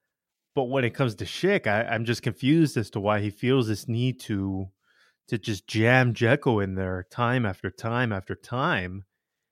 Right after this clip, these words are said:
even when it's very clear that it's not working. I, I just, if you're Schick, I, I,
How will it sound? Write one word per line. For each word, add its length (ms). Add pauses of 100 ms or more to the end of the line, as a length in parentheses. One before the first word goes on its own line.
(320)
even 360
when 140
it's 140
very 300
clear 320
that 140
it's 200
not 240
working. 560
I, 220
I 100
just, 240 (460)
if 120
you're 100
Schick, 360
I, 340
I, 60